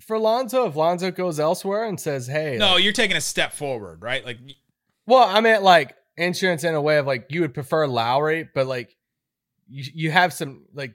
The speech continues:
Speaker 1: time with Lonzo. Like, if Lowry signs day one for two for sixty or whatever it is, then you just let Lonzo walk and say, "All right, go do your thing." Or you try to work out a sign and trade with wherever he goes.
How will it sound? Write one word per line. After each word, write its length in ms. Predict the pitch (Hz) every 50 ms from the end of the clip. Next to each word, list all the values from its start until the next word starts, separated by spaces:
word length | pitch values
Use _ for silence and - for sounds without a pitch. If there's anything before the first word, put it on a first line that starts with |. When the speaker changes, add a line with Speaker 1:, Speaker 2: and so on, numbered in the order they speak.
| _
Speaker 1:
time 360 | - - - 156 160 156 143 131
with 160 | 127 117 110
Lonzo. 400 | 117 117 120 120 120 110 107 101
Like, 200 | 113 131 135 143
if 120 | 165 139
Lowry 340 | 160 180 196 220 220 220 196
signs 320 | - - 202 190 175 147
day 260 | 123 120 151 160 170 160
one 480 | 143 131 135 139 139 131 120 110 110 107 _ _ _ _
for 120 | - 147 139
two 340 | - - - 190 196 196 170
for 180 | - 160 139
sixty 640 | 131 - - - - 196 180 156 - - - 131 117
or 60 | 117
whatever 300 | 131 156 170 165 147 143
it 100 | 135 127
is, 360 | 135 139 135 117 110 104 - - _ _ _
then 140 | - 196 214
you 100 | 220 226
just 140 | 220 214 -
let 140 | 208 202 190 185
Lonzo 340 | 180 180 180 160 175 180
walk 240 | 170 190 214 156 113 110
and 100 | 113 -
say, 160 | - 135 131
"All 60 | 135
right, 120 | 135 127 117
go 120 | 127 127
do 140 | 127 123 135
your 120 | 135 135
thing." 340 | 127 - 156 147 113 85 - _
Or 440 | - 139 170 190 165 143 147 160 - _ _ _
you 120 | - 143 131
try 160 | - 170 147
to 60 | 151 143
work 200 | 151 151 139 165
out 80 | 156 151
a 60 | 143
sign 280 | - - 180 185 185
and 100 | 165 143
trade 240 | 127 139 127 120 117
with 160 | 117 117 113 104
wherever 320 | 127 131 131 131 120 113
he 100 | 107 107
goes. 460 | 101 120 147 160 143 107 92 98 -